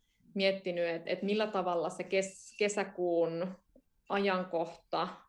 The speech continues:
ikään kuin ratkaisee nämä niinku perustavanlaatuiset kysymykset, mitä meillä on, on tässä, mitkä liittyy nimenomaan, ää, äänestämiseen,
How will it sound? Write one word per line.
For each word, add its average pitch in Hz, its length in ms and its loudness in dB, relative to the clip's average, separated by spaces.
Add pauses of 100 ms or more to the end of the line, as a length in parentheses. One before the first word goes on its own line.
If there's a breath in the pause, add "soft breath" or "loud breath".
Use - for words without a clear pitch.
(160)
ikään 180 320 -4
kuin 190 120 0
ratkaisee 180 1160 2
nämä 180 640 -4
niinku 180 180 -8
perustavanlaatuiset 180 1160 0
kysymykset, 170 640 -4
mitä 170 200 -8
meillä 165 360 -2
on, 160 320 -8
on 175 240 -6
tässä, - 320 -8
mitkä 165 280 -8
liittyy 170 360 -4
nimenomaan, 165 680 -8 (1040 soft breath)
ää, 175 520 -2 (180)
äänestämiseen, 180 1120 0